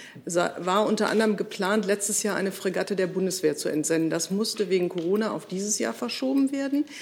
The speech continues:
Wie ist der derzeitige Stand der Planung, fragt sie. Wann wird welches Schiff wohin geschickt?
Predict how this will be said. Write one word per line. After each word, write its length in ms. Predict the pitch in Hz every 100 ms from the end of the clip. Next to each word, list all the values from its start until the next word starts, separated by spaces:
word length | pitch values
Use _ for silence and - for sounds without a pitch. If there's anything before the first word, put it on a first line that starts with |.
| - - 190
Wie 140 | 202
ist 180 | 190 196
der 100 | 185
derzeitige 720 | 190 190 - 185 180 160 156
Stand 500 | - - - 160 175
der 100 | 160
Planung, 760 | 160 - 156 156 190 240 277 269
fragt 400 | - 254 254 -
sie. 160 | 254
Wann 180 | 190 196
wird 180 | 190 -
welches 320 | 180 170 190
Schiff 260 | 214 208 175
wohin 280 | 185 185
geschickt? 420 | 165 - 143 -